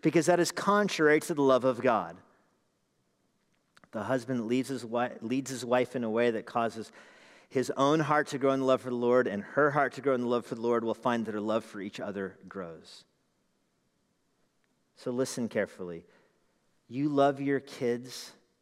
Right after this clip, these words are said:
the most when you make much of God before them. You love your kids the least when you make much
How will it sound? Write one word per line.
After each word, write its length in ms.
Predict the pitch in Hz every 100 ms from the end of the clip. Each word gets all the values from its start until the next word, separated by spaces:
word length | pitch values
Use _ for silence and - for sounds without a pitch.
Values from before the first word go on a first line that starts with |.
| _ _ _ _ _ _ -
the 120 | 107
most 680 | 107 113 120 107 107 - -
when 140 | 107
you 140 | 107
make 280 | 113 117 113
much 400 | 104 110 120 -
of 220 | - 110 98
God 420 | 98 98 101 92
before 460 | 104 - - 104 98
them. 240 | 87 87
You 160 | 98 139
love 500 | 135 131 143 135 131
your 160 | 120
kids 460 | 117 - 131 113 98
the 180 | - 110
least 720 | 104 135 156 127 - - - - -
when 180 | 113 120
you 180 | 117 135
make 380 | 127 123 127 117
much 340 | 123 139